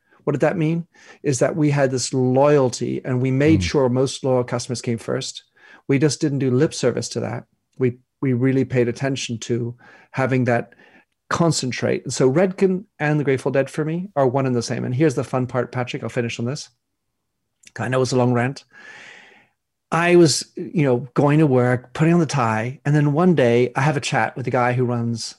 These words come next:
Speaker 1: the U S business for Redken, so my largest market. And we go out for a beer, and Patrick, his name, same, says to me, "Oh, I'm gonna go see a show tonight." "Really? Me too."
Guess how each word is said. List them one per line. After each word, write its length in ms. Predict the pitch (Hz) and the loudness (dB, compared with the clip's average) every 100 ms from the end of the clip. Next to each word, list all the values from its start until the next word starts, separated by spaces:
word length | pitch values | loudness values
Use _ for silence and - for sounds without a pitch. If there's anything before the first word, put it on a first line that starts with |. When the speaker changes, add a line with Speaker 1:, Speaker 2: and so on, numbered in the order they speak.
| _ | _
Speaker 1:
the 100 | - | -2
U 140 | 127 123 | 2 2
S 140 | 117 | 0
business 340 | 127 120 117 | -4 -6 -8
for 140 | - - | -8 -8
Redken, 340 | 95 - 151 - _ _ _ _ _ | -10 -12 -20 -20 _ _ _ _ _
so 100 | - | -6
my 140 | 127 127 | -2 0
largest 400 | 131 135 123 - | 0 0 -2 -6
market. 320 | 113 107 95 _ _ _ _ _ - - - - - - | -8 -10 -16 _ _ _ _ _ -20 -20 -20 -20 -20 -2
And 140 | 135 | 0
we 160 | 139 143 | 2 2
go 140 | 131 | 2
out 200 | 123 - | 2 0
for 460 | - 143 123 117 - - | -4 -2 0 -2 -6 -6
a 240 | 123 120 | -2 -2
beer, 580 | 107 123 117 - 120 _ _ _ - | 0 -2 -2 -6 -12 _ _ _ -8
and 300 | 120 117 120 | -6 -4 -4
Patrick, 580 | 156 131 - 123 123 _ | -2 -2 -4 -8 -10 _
his 160 | 123 | -10
name, 220 | 120 123 131 | -8 -8 -10
same, 300 | - 120 123 - _ _ _ _ _ _ - | -12 -10 -12 -14 _ _ _ _ _ _ -10
says 300 | - 117 - | -4 -2 -2
to 100 | 127 | 0
me, 60 | |
"Oh, 400 | 151 180 170 160 | 2 2 2 2
I'm 160 | 139 143 | 0 0
gonna 120 | 143 | 0
go 140 | 131 135 | 2 0
see 200 | - 127 | 0 -2
a 60 | |
show 280 | 117 156 131 | 2 2 2
tonight." 280 | 113 104 - _ _ 147 | 0 -8 -10 _ _ 0
"Really? 220 | 208 302 | 0 0
Me 120 | 175 | -2
too." 300 | 175 208 117 | 0 -2 -4